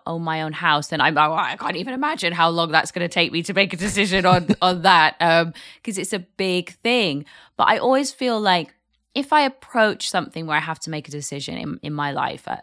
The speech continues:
you know, something big, not what we're having for breakfast, but something big. And, you know, I'm going back and forth with it. I'm going round in circles. That kind of tells me something.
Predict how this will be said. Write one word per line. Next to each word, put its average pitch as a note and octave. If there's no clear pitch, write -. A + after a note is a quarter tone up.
you A#3+
know, C3+
something F#3
big, -
not D#3+
what D#3+
we're D#3
having C#3+
for -
breakfast, -
but -
something D3+
big. C#3
And, F#3+
you G#3+
know, G3+
I'm F3+
going G3+
back F#3+
and F#3
forth F3
with F3
it. E3
I'm E3
going F3
round E3+
in E3+
circles. D#3
That A3+
kind G#3+
of F3
tells G3+
me D#3+
something. A#2+